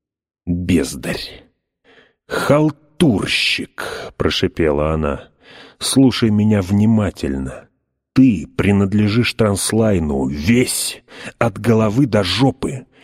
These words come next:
И если ты и впредь будешь выкидывать фортели, мы засадим тебя строчить готические романы, причем подписываться ты будешь. Розмари Сисиничкинс. Все, марш домой, проспись как следует и завтра же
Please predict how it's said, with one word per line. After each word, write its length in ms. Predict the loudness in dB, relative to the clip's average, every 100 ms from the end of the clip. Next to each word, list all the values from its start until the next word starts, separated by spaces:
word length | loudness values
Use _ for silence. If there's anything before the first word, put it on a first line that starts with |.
| -18 -2
И 80 | 2
если 340 | 2 2 0
ты 200 | 2 2
и 40 | 2
впредь 580 | 0 0 2 2 2
будешь 440 | 0 2 2 2 2
выкидывать 560 | 0 2 2 4 2
фортели, 760 | -2 2 2 2 -2 -4 -4 -8 -12 -10 2
мы 220 | 4 6
засадим 640 | 4 2 2 0 2 2 2
тебя 360 | 2 2 2
строчить 680 | 0 -2 0 0 -2 -2 0
готические 840 | 0 0 -2 0 0 -2 2 2
романы, 680 | 4 2 2 2 2 2 0
причем 400 | 0 -2 2 0
подписываться 1080 | 2 -2 -2 _ 0 0 0 -2 -4 -4 -2
ты 160 | 0 2
будешь. 600 | 4 2 2 -4 -6 -10 -14 -14 0
Розмари 880 | 2 2 2 2 2 2 2 0 -2 -8 -14
Сисиничкинс. 1500 | -8 -6 -2 -2 -2 0 4 4 2 -2 -2 -4 -4 -6 -6 -10 -10
Все, 500 | -6 2 4 6 4
марш 420 | 2 2 0 0
домой, 540 | 0 0 2 2 2
проспись 560 | 2 0 0 -2 -4 -2
как 220 | 0 -2
следует 520 | 2 2 4 4 4
и 60 | 4
завтра 600 | 2 2 0 0 -4 -4
же 240 | -4 -6